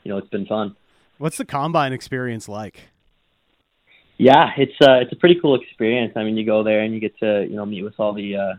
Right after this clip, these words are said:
Speaker 1: you know, top prospects, and then you get to meet with, with all the teams, and, you know, you have your meetings with,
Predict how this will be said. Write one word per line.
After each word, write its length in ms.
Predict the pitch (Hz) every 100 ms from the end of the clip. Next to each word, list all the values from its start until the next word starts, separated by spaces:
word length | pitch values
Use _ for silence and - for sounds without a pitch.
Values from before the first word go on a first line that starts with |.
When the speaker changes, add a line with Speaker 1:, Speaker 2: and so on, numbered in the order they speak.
| -
Speaker 1:
you 80 | 104
know, 100 | 95
top 280 | 110 101
prospects, 640 | - 101 101 - 95 107 -
and 80 | 98
then 160 | 95 95 _ _ _
you 180 | 110 104
get 100 | -
to 60 | 104
meet 160 | 101
with, 140 | 101 98 -
with 180 | 110 107 110
all 120 | 104
the 80 | 101
teams, 480 | - 98 104 110 107
and, 260 | 92 92 -
you 80 | 101
know, 80 |
you 140 | 101 101
have 120 | 98
your 120 | 98
meetings 460 | 98 98 104 113 113 98
with, 260 | 98 98